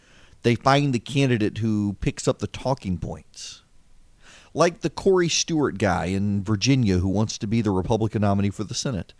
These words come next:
A year ago, Corey Stewart, who is from Minnesota, has no claim to the Confederacy, has decided to start campaigning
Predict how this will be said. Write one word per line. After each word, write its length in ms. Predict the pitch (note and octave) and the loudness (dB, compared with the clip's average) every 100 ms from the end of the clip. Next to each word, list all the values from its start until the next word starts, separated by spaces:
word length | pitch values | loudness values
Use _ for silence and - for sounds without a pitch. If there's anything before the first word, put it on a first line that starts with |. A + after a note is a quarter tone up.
| - - - _ | -20 -20 -20 _
A 140 | C3 | 2
year 380 | B2+ B2 B3 C#4+ | 2 0 0 2
ago, 380 | F3 A2 G2 C#3 | 2 4 4 4
Corey 400 | - C#3+ E3+ F#3 | 2 0 0 -2
Stewart, 380 | - A2+ A2 A#2+ | -2 0 2 4
who 100 | C3+ | 2
is 100 | C3+ | 2
from 320 | - G#3+ G3+ | 2 2 4
Minnesota, 760 | F3+ C3 - C#3+ A2 D#2+ F#2+ A#2 - - - | 4 4 4 4 4 2 -4 -10 -20 -20 0
has 240 | C#3 B2 | 2 2
no 140 | D3+ F3+ | 2 0
claim 420 | - E3+ E3 D3 | 0 0 0 0
to 120 | D#3 | 0
the 80 | G#2+ | -4
Confederacy, 840 | - G2 C#3 A#2+ F2+ - A#2 B2 | -4 0 2 2 0 -4 -4 -2
has 200 | C3 A#2 | 2 0
decided 440 | - A#2 D#3+ D3 B2 | -2 -2 0 0 -2
to 60 | |
start 240 | - C3 - | -2 -4 -2
campaigning 800 | C#3 A#2+ - F3 E3 A#2 G2+ | -4 -2 -2 -2 0 0 -2